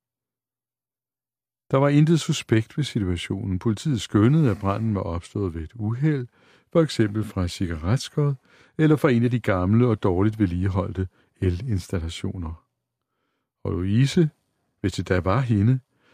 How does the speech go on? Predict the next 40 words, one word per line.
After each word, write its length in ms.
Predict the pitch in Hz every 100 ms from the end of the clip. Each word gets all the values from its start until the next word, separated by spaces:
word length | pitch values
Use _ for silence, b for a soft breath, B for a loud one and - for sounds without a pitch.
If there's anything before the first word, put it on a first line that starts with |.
| _
havde 140 | 120 117
ganske 400 | 131 147 - 175
sikkert 360 | - 131 143
været 200 | 127 117
for 140 | - 110
fuld 320 | - 165 170 _ _ _ _
til 100 | 165
at 140 | 143 110
vågne. 440 | 90 80 87 101 _ _ _ _ _ _ _ _ _ _ _ _ _ -
Der 60 | 87
blev 140 | 90
dog 180 | 87 107
ikke 140 | 156
fundet 420 | - 113 104 117
et 80 | 107
arnested 560 | 101 90 127 - 127 107
ved 140 | 104
den 80 | 95
indledende 480 | 107 110 120 110 107
undersøgelse, 640 | 98 131 - 123 110 120 - b b b
men 120 | 131
det 120 | 160 139
ændrede 380 | 131 156 120
ikke 140 | 104 113
ved 80 | 87
helhedsindtrykket. 1000 | 135 156 175 - 147 - 151 143 143 _ b b
Politiet 420 | - 95 170 160
bestemte, 540 | 113 - 143 165 180 170 b b b
at 80 | 151
obduktionen 600 | 117 - 107 143 143 131
skulle 200 | - 104
foretages 540 | 104 107 - 104 90
næste 300 | 107 113 -
dag, 280 | 117 160 151 b b b 170
når 80 |
man 140 | 151 147
havde 140 | 139
fået 280 | - 110 113
lidt 100 | 107
mere 280 | 95 92